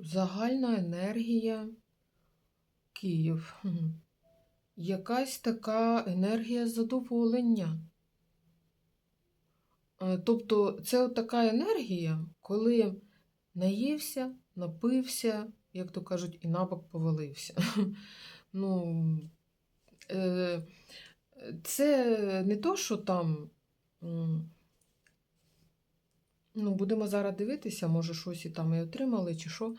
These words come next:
але, е, таке от саме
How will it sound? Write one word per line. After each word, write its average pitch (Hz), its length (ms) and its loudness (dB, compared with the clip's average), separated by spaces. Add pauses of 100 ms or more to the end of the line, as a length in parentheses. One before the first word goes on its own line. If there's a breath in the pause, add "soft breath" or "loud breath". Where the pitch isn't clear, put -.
(440 loud breath)
але, 190 680 -2 (400 loud breath)
е, 175 380 -6
таке 208 340 0
от 160 300 -2
саме 277 500 -2